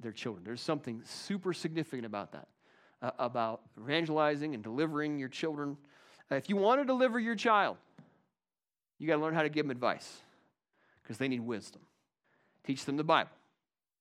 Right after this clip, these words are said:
Like I told you, we had Bible study after school, but I'm sure grateful for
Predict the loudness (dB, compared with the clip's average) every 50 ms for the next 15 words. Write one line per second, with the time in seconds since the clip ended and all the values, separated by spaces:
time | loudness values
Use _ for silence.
0 | _ _ -8 -6 -4 -2 -2 -4 -2 -4 -4 -4 -4 -4 -4 -4 -4 -2 -2 -2
1 | -2 -2 -4 -8 -6 -4 -2 0 2 2 0 0 -4 -10 -12 -6 -4 -2 -2 -2
2 | -2 -4 -6 -12 _ _ _ _ _ _ _ _ _ _ _ _ 2 2 2 2
3 | 2 2 0 0 2 4 4 4 4 2 -2 -4 -4 -4 -4 -4 -2 0 0 0
4 | 0 -2 -6